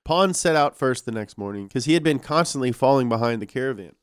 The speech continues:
The other drivers followed, hoping that if Pons encountered more trouble, they could help him without slowing themselves.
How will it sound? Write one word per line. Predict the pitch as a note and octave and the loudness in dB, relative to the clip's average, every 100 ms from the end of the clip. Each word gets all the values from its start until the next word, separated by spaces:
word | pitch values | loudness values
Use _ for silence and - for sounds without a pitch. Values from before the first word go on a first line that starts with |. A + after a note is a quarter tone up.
| _ _ _ _ - | _ _ _ _ -2
The | C#3 | 0
other | F3+ E3+ | 2 4
drivers | E3+ D#3+ D3+ | 4 4 0
followed, | - C3 A#2 A2 | 2 2 2 0
hoping | B2 D3 D#3+ D3+ C#3 | -2 2 2 2 0
that | B2+ | 0
if | A#2+ | 0
Pons | - C#3+ C#3+ | 0 2 2
encountered | C3+ A#2+ C3 A#2+ | 0 0 0 0
more | A2+ A2 | -2 -4
trouble, | - E3+ E3 A#2+ G#2+ | -2 2 2 2 0
they | A#2 | -4
could | G#2 A#2 | -6 -8
help | G#2+ D#3+ E3 | 0 2 2
him | C#3 A#2 | 2 0
without | A2+ G#2+ G2 | 0 -4 -4
slowing | - A#2 G#2+ F#2+ | -4 -4 -4 -6
themselves. | F2+ - D3 B2+ - - | -12 -2 0 0 -2 -16